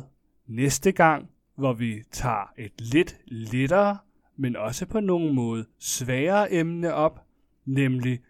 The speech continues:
faste. Nu på onsdag den seksogtyvende februar to tusind og tyve er det nemlig Aske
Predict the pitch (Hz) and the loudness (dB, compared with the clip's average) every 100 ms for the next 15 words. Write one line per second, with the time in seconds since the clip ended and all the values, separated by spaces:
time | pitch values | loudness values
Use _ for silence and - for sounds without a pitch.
0 | _ _ - - - 113 123 - - - | _ _ -16 -8 -4 -2 -2 -6 -10 -20
1 | _ _ - - - 135 147 143 143 - | _ _ -20 -20 -4 0 2 2 0 4
2 | 151 - - 156 139 135 110 95 - - | 2 2 -4 -4 -4 -4 -6 -6 -8 -4
3 | 170 165 - 160 135 - 139 135 156 143 | -2 -2 -4 -8 -6 -2 2 2 0 -4
4 | 135 - 147 147 170 143 113 95 - - | -8 -2 -2 0 4 4 4 -2 -6 -2
5 | 147 - - 135 - - 110 - 104 - | -2 -2 -6 -6 -6 -10 -10 -10 -12 0
6 | 135 143 170 170 - - - 139 120 120 | 2 4 2 0 -10 -20 -6 -4 -2 -2
7 | 120 117 123 113 _ _ _ _ 151 143 | -2 -2 -2 -6 _ _ _ _ 0 0
8 | - - 110 | -2 -6 -10